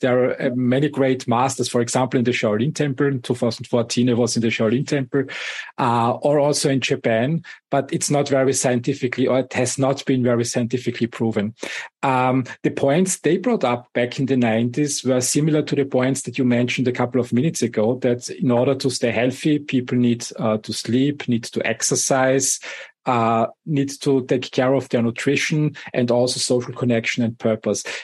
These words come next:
Can we talk a little bit further about these four topics, why they are so important from, uh,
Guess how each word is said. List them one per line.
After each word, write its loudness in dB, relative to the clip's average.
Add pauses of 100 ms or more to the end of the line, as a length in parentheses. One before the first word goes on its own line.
Can 2
we 2
talk 0
a 4
little 0
bit -2
further 2
about -2
these -4
four 0
topics, -2
why 0
they 2
are 0
so 2
important -2
from, 2
uh, 2